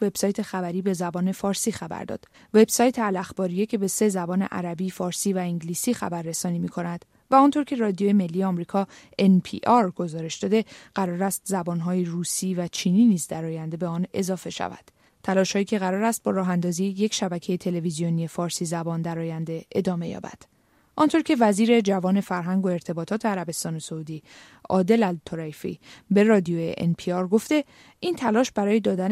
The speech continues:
اطلاعات درست و توصیف جامعه سعودی به ایرانیان به زبان خودشان پیگیری می‌شود.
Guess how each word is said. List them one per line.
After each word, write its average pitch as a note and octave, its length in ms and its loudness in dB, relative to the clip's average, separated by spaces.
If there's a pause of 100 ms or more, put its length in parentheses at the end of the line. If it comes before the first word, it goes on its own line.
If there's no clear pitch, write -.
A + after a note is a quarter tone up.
(120)
اطلاعات F3+ 560 -2
درست G3 640 2 (360)
و B3+ 140 4
توصیف B3+ 460 0
جامعه F#3 500 2
سعودی F#3 440 -2
به F3+ 160 -2
ایرانیان F3+ 580 2
به F#3+ 80 0
زبان F3 420 -2
خودشان E3+ 580 0
پیگیری F3+ 400 -4
می‌شود. D#3+ 460 -8